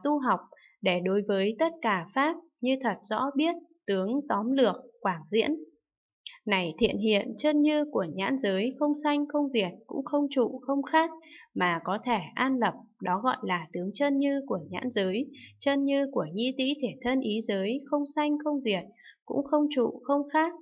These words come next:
mà có thể an lập, đó gọi là tướng chân như của nhĩ tĩ thể thân ý giới. Các đại Bồ Tát như thật rõ biết, cần phải tu học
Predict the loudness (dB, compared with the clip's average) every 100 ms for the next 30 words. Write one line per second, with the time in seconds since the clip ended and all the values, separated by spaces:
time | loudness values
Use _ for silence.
0 | -8 -8 -4 -4 -2 -2 -2 -4 -4 0
1 | 0 0 -4 -20 -20 -8 0 0 2 0
2 | 0 -4 -4 -4 -4 -4 0 2 4 4
3 | 4 0 -4 -8 -6 -4 -4 -2 -2 -2
4 | -4 -6 -2 -2 0 -2 -2 -2 -2 -2
5 | -6 -14 -18 -8 -2 0 4 2 2 -2
6 | -4 -4 -2 -2 0 -2 0 -2 -4 -2
7 | -2 0 0 0 -4 -16 -18 -2 -2 0
8 | 0 0 -2 -2 0 2 2